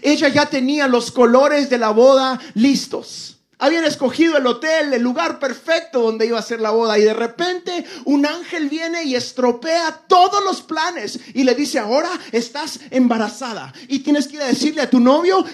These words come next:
que vino de parte de Dios." Y luego continúan cambiando los planes porque tienen que irse a otra ciudad. Entonces ya no iba a estar rodeada de familia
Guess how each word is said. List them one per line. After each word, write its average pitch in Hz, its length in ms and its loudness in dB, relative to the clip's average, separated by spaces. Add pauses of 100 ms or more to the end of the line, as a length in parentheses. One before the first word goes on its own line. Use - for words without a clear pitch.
que 233 120 6
vino 294 240 4
de 262 140 4
parte 277 360 2
de 330 140 6
Dios." - 600 2 (340)
Y 339 160 6
luego 349 760 2
continúan 349 800 0
cambiando 320 480 -6
los 285 180 -4
planes 330 420 -6
porque 269 260 -6
tienen 339 300 -4
que 294 160 0
irse 359 340 -2
a 277 80 -2
otra 359 400 -2
ciudad. 285 720 -6 (440)
Entonces 339 380 0
ya 349 120 -2
no 359 80 -2
iba 370 100 -2
a 330 60 -2
estar 339 280 -6
rodeada 320 520 -6
de 302 100 -8
familia 262 880 -4